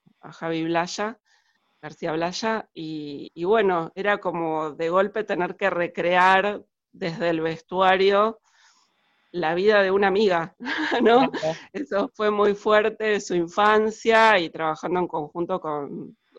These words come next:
Speaker 1: eh, con Marlene, con la directora de arte, hizo un trabajo hermoso. Era como estar, eh,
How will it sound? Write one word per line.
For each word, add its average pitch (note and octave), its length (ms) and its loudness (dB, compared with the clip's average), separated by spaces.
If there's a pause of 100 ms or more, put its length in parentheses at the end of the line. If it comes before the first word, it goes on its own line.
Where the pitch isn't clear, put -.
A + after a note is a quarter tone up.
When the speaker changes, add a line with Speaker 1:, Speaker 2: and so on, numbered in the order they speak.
(100)
Speaker 1:
eh, D#3+ 280 -16
con D3 140 -10
Marlene, D#3+ 500 -4
con E3+ 160 -8
la D3+ 80 -8
directora D#3 460 -10
de D#3 80 -4
arte, E3 540 -6 (380)
hizo D#3 240 -14
un D3+ 180 -8
trabajo D#3+ 420 -4
hermoso. F#3 720 0 (420)
Era G#3 200 2
como G3 220 0
estar, G#3 320 0
eh, G3+ 380 2